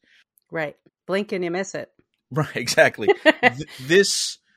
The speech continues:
Speaker 2: audio drama gives you a little more insight into how they got together, and both of their backstories, their romantic backstories, uh, Seven's kind of extreme lack of a <laughs> rom-, romance.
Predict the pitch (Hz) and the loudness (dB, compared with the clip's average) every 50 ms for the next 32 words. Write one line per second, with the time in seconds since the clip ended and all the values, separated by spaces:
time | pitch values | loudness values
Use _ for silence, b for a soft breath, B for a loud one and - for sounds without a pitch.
0 | - - 113 120 123 131 135 131 127 117 107 110 104 104 101 101 104 107 117 113 | -8 -6 -4 -2 0 0 0 -2 -2 -4 -4 -4 -2 -2 -4 -6 -8 -10 -10 -10
1 | 117 120 120 127 135 160 180 190 175 156 139 135 135 135 131 135 131 127 - 110 | -6 -4 -4 -2 -2 -2 -2 -2 -2 -2 -4 -2 -2 0 0 0 0 -2 -4 -4
2 | 117 120 127 - - - 120 123 123 139 143 135 _ - 110 113 113 123 127 - | -6 -6 -6 -6 -4 -2 -2 -2 -2 -4 -6 -10 _ -8 -8 -6 -6 -8 -8 -10
3 | - - 131 127 127 127 127 127 127 127 127 127 247 233 - _ - - - 120 | -8 -6 -4 -4 -4 -4 -4 -4 -4 -6 -6 -8 -10 -12 -16 _ -18 -12 -8 -6
4 | 113 113 117 113 113 107 107 107 107 107 - 107 104 95 - - - 107 113 135 | -6 -4 -4 -2 -2 -2 -2 -4 -6 -6 -4 -4 -4 -4 -6 -8 -12 -6 -2 0
5 | 143 151 151 156 147 143 143 143 143 143 143 143 B B B B B B B B | 0 2 2 0 0 0 -2 -4 -4 -6 -8 -12 B B B B B B B B
6 | B - 101 104 101 101 98 98 95 95 95 95 92 92 92 95 92 - - 117 | B -12 -10 -8 -8 -8 -8 -8 -8 -8 -8 -10 -10 -12 -12 -14 -10 -4 -2 -2
7 | 123 120 - - 120 117 104 98 101 - 90 98 107 - - - - 107 101 101 | -2 -2 -4 -6 -4 -2 -2 -2 -2 -4 -4 -4 -6 -8 -10 -10 -8 -8 -6 -6
8 | 98 98 98 98 98 98 - - - b b b b b - 95 92 92 92 95 | -8 -8 -8 -10 -10 -10 -12 -12 -14 b b b b b -8 -6 -6 -4 -4 -6
9 | 90 92 95 98 104 107 - - 107 - - 101 98 98 95 - - - 107 98 | -6 -4 -2 -2 -2 -2 -4 -8 -8 -4 -2 0 0 0 -2 -6 -8 -6 -6 -4
10 | 95 95 95 95 95 92 92 95 - _ b b b b b b b b - 82 | -4 -6 -6 -8 -10 -12 -14 -18 -20 _ b b b b b b b b -12 -12
11 | 76 - 80 82 - - - - 123 113 104 107 98 98 - - - 107 104 101 | -12 -12 -14 -14 -10 -6 -2 0 0 0 0 -2 -6 -8 -8 -8 -6 -4 -4 -4
12 | 98 95 98 - _ _ b b b b b 104 101 - - - - 113 107 101 | -6 -8 -8 -14 _ _ b b b b b -12 -10 -10 -8 -6 -6 -4 -4 -4
13 | 95 101 98 92 95 104 - - 101 107 98 90 92 - - - - - _ _ | -4 -4 -2 -2 -2 -2 -4 -6 -8 -8 -8 -10 -10 -14 -18 -20 -20 -20 _ _
14 | _ - - - - 131 - - 127 123 123 127 120 110 113 117 131 - - - | _ -16 -10 -10 -10 -8 -2 0 0 2 2 2 0 -2 -2 -2 -4 -6 -8 -8